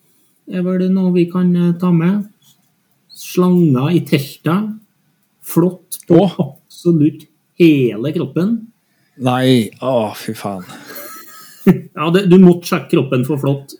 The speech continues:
Speaker 1: hver natt.
Speaker 2: Ja. Ja, ja.
Speaker 1: Eh, lommelykt og nakenhet og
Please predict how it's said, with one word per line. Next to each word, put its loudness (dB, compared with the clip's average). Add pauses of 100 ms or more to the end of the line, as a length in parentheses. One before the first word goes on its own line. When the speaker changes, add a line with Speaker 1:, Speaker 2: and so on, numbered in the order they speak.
Speaker 1:
hver -4
natt. -4
Speaker 2:
Ja. -6 (540)
Ja, -2
ja. -4 (120)
Speaker 1:
Eh, -2
lommelykt 0
og 0
nakenhet -2
og -6